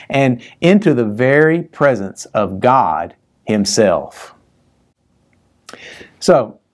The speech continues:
in conclusion, a pastor I knew called Paul a full gospel preacher, but he didn't mean it in a denominational sense. Paul was a full gospel preacher because he shared the gospel with his words, his actions,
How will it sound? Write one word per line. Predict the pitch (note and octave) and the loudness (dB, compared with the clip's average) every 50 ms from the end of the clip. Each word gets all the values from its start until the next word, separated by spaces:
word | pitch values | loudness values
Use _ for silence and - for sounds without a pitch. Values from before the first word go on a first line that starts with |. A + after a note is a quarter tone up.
| _ _ - | _ _ -6
in | - D#3 D3 | -2 -2 -2
conclusion, | B2+ C#3 C3 B2 A#2+ A#2 G#2+ G2+ F2+ F2 E2+ E2+ - _ _ _ _ _ _ _ _ _ _ _ _ _ _ - | 0 -2 -4 0 0 0 0 0 -4 -6 -10 -14 -14 _ _ _ _ _ _ _ _ _ _ _ _ _ _ -8
a | B2+ | -8
pastor | - - G3 A#3+ A#3+ G#3+ A3+ F3+ D3 | -4 -2 -2 -2 -2 -4 0 0 0
I | C3+ B2+ B2 A#2+ B2 - - | 0 0 -2 -6 -8 -12 -16
knew | - - - - C3+ C3 B2 A#2+ | -14 -12 -6 -2 0 2 2 0
called | - - - B2+ B2 A#2 A2+ G#2+ G#2 - _ _ _ _ _ _ _ _ _ | 0 -2 0 2 2 2 2 0 -4 -10 _ _ _ _ _ _ _ _ _
Paul | - - A#2+ A#2 A2 A2 G#2 G#2 G#2 - | -2 0 2 2 4 2 0 0 -2 -4
a | A2+ G#2+ G2+ F#2+ F2+ - _ - | -4 -4 -4 -4 -6 -10 _ -2
full | D3 C#3 C3+ C3+ B2+ A#2+ A2+ G#2 | 0 2 2 4 2 0 0 -4
gospel | G2 G2+ G#2+ G#2+ G#2+ G2 F#2+ - - - G2 F#2+ | -2 0 2 2 2 0 -2 -6 -6 -6 -6 -4
preacher, | - - C3 A#2 G2+ - - - - - _ _ _ _ _ - | -2 -2 0 0 0 -2 -8 -14 -16 -16 _ _ _ _ _ -4
but | C#3+ B2+ | 0 2
he | D3 E3+ | 4 4
didn't | F3+ E3+ C3+ B2 | 4 2 2 0
mean | C3 C#3 C#3 B2+ | -4 -2 -2 -2
it | B2 A#2+ - | -4 -4 -4
in | D3 A2+ A2 | -4 -4 -4
a | G2+ | -2
denominational | G2+ G2+ G#2+ A2 G#2+ G2 G2+ G#2 A#2 B2 A#2 - - G2 - | -4 -4 -2 -2 -2 -2 0 0 0 0 0 -2 -8 -10 -8
sense. | - - E2+ D#2+ D#2+ - _ - - - - - _ - | -8 -10 -10 -10 -12 -18 _ -20 -20 -20 -20 -20 _ -4
Paul | - D#3 F#3+ A3 A#3+ A#3 | 0 2 2 4 4 2
was | E3+ C#3+ | 2 0
a | A#2+ A#2 | -2 -4
full | - - D#3 D#3 D3+ B2+ | -2 0 2 2 2 2
gospel | C3+ C3 B2+ A#2+ A#2 - A2 G#2 | 2 0 0 0 -2 -4 -10 -10
preacher | - - F#3 F#3+ - - B2+ A#2+ | 0 0 0 0 0 -2 -6 -4
because | A#2+ B2 A#2+ C#3 B2+ A#2+ | -4 -4 -4 -2 -4 -2
he | - B2+ A#2+ A#2 - - _ _ | 0 -2 -2 -2 -4 -16 _ _
shared | - - - D#3+ F3 F3+ F3+ D#3 | -6 0 2 4 4 4 4 2
the | D#3 | -2
gospel | C3+ B2+ C#3+ C#3+ C#3+ C#3 C3 - - - G#2+ G#2+ G#2 | 0 2 2 2 2 0 -4 -6 -6 -4 -4 -2 -2
with | G#2+ G#2 G2 | -2 -2 -4
his | F#2+ F2 - | -4 -4 -2
words, | A2 C3 D#3 F3 F3+ E3+ E3 D#3+ D#3 D3+ - - _ _ _ _ _ _ _ _ - | 0 2 4 4 2 2 0 -2 -2 -6 -10 -18 _ _ _ _ _ _ _ _ -10
his | A#2+ A#2 G#2 - - - | -8 -8 -8 -8 -8 -6
actions, | C3+ C#3 C3+ B2+ - - - B2 A#2 A2+ A2 - | -4 -4 -4 -6 -8 -8 -6 -4 -4 -6 -8 -12